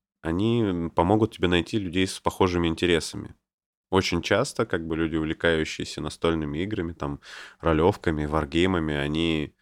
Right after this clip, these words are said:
ну, у них много смежных интересов, да, там это фэнтези, фантастика, то есть, э, какая-то м-, определённый вид музыки, чаще всего тяжёлый. <laughs> Вот.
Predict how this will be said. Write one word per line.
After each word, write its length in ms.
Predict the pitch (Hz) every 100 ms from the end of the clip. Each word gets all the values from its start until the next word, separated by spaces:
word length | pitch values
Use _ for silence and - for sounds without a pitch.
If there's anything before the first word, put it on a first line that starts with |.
| _ _ _ _ _ _ _ _ _
ну, 320 | 104 85 71 -
у 120 | 82
них 240 | 80 78
много 500 | 85 85 90 85 80 80
смежных 580 | - 92 85 76 71
интересов, 680 | 71 71 82 123 - 95 - _ -
да, 220 | 76 85
там 180 | 69 65
это 160 | -
фэнтези, 480 | 67 85 95 87 69
фантастика, 1120 | - 73 71 90 - - - 69 67 65 - - - -
то 80 | -
есть, 360 | - - - -
э, 640 | - 69 67 65 65 - - _ _ _ _ _ _ _
какая-то 360 | - - - -
м-, 120 | - _ _ -
определённый 540 | 85 - 87 87 78
вид 160 | 76 -
музыки, 420 | 92 104 - - _ -
чаще 260 | 78 -
всего 200 | - 78
тяжёлый. 480 | 73 76 78 73 71 -
<laughs> 0 | 113 - - - - - - - -
Вот. 380 | - 78 76 76